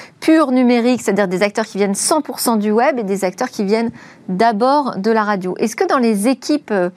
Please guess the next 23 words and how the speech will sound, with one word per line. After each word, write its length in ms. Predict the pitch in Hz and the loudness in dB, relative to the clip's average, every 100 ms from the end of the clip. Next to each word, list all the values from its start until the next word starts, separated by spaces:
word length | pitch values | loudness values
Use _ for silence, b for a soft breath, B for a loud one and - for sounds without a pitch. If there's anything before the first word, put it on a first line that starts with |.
| B B B _ - | B B B _ -4
euh, 800 | 190 175 170 160 147 - - - - | 0 0 0 -2 -4 -6 -10 -14 -8
traditionnelles 840 | - 202 190 - 247 440 277 196 | -4 -2 -4 -4 -2 -2 -2 -2
de, 200 | 180 180 175 | 0 -2 0
de 260 | 180 170 | -2 -2
radio, 520 | 170 190 190 226 349 B B B - | -2 -2 0 0 -2 B B B -2
on 120 | 208 | 0
voit 220 | 202 294 | 2 2
arriver 640 | 277 240 208 247 320 370 277 | 2 0 0 0 0 -2 -2
de 140 | 208 | -4
plus 220 | 214 214 | -4 -2
en 100 | 214 | -4
plus, 440 | 196 240 294 330 - | -4 -4 -4 -4 -2
euh, 500 | 208 196 190 185 185 | 0 2 0 0 0
de 260 | 180 185 185 | -2 -2 -2
spécialistes 500 | 185 233 220 196 180 | -2 -4 -2 -2 -2
de 60 | |
la 100 | 180 | -2
donnée, 580 | 165 175 170 180 214 226 | -2 -2 -2 -4 -4 -4
du 140 | 185 | -4
marketing 520 | 175 190 - 214 196 180 | -4 -6 -6 -10 -6 -6
de 60 | |
la 100 | 175 | -4
data ? 580 | 175 190 190 180 185 233 | -4 -6 -4 -4 -4 -6